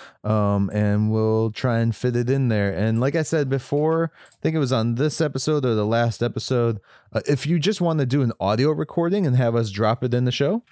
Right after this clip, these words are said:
we're perfectly fine with that too. We'd love to hear your, everybody's opinions and voices on the Munsters. So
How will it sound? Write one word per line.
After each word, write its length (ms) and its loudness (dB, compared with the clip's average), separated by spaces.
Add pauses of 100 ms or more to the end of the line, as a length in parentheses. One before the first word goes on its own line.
(320)
we're 180 0
perfectly 460 0
fine 240 0
with 120 0
that 200 2
too. 180 0
We'd 200 0
love 200 2
to 120 0
hear 180 2
your, 300 0
everybody's 560 0
opinions 560 2
and 260 2 (460)
voices 640 0
on 400 2
the 100 2
Munsters. 680 -2 (320)
So 580 0